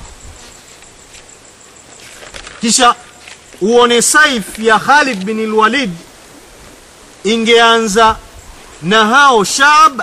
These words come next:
ama ingeanza na hao mashekhe wenye kuambia watu demokrasi ni sawa. Saif ingeanza kuchinja na kuchonga hao mashekhe.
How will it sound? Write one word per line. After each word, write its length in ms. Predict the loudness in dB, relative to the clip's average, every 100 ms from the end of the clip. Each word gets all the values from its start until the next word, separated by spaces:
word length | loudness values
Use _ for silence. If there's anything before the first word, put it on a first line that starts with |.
| -2
ama 240 | 0 0
ingeanza 460 | -2 -2 -2 -2 -2
na 100 | 0
hao 260 | 2 0
mashekhe 680 | -2 -4 -2 -2 -2 -6 -10 -16 -20 -16 -6
wenye 240 | -4 -4
kuambia 540 | -4 -2 -2 -2 -2 0
watu 420 | 0 0 -8 -12 -16 -18 -6
demokrasi 680 | -4 -2 -4 -4 -4 -6
ni 120 | -10 -8
sawa. 300 | -6 -6 -8 -20 -20 -20 -20 -20 -20 -20 -20 -20 -20 -20 -20 -20 -20 -20 -20 -20 -20 -20 -20 -20
Saif 460 | -4 -2 0 -4 -8
ingeanza 520 | -6 -6 -6 -6 -8
kuchinja 960 | -10 -14 -14 -10 -10 -6 -8 -8 -10 -8
na 120 | -10
kuchonga 560 | -10 -10 -8 -6 -6
hao 340 | 0 2 2 2
mashekhe. 560 | -2 -2 -6 -6 -10